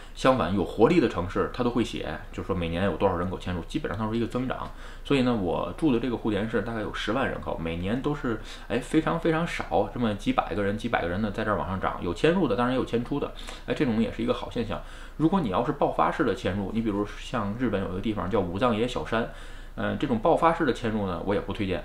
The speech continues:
为什么呢？就是说武藏野小山已经成为一个很大的问题了，它，它只有一条线，对吧？然后呢，每天早上通勤的人会挤那个电车，挤得很多很多，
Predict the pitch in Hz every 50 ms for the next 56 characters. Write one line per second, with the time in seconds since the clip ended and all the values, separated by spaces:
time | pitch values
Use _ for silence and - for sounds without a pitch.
0 | - 120 127 117 104 92 95 95 95 95 101 107 98 113 110 107 113 - - -
1 | - 104 101 107 156 131 120 120 - 95 107 113 113 101 87 92 101 101 - -
2 | 113 117 123 120 113 - 85 95 104 110 104 104 127 113 98 117 - 78 73 -
3 | - - 139 143 - - - - - - - - - - 156 - 160 156 175 147
4 | 127 - - - - 90 - - - - - - 85 78 76 - - - - -
5 | - - - - - - 135 139 123 98 92 113 123 - - - 95 - - 139
6 | 131 - 117 123 123 104 98 107 120 131 120 107 104 - - - - - - 82
7 | 76 110 113 117 113 131 117 104 113 117 113 - - - - - - 78 80 95
8 | 101 95 78 76 - 82 -